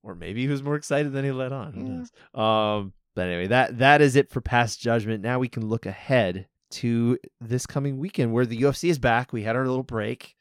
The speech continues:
Speaker 1: It was a welcome break for me. It was, you know, my, my son's birthday the past week, so we, we had a fun
Speaker 2: Happy
Speaker 1: time.
Speaker 2: birthday.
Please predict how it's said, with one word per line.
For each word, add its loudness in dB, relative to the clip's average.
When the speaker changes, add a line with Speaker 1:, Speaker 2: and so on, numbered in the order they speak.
Speaker 1:
It -4
was 2
a 4
welcome 4
break 0
for -10
me. -6
It -12
was, -16
you -14
know, -14
my, -10
my -16
son's -4
birthday -2
the -8
past -4
week, -12
so -16
we, -14
we -16
had -14
a -16
fun -6
Speaker 2:
Happy -6
Speaker 1:
time. -4
Speaker 2:
birthday. -8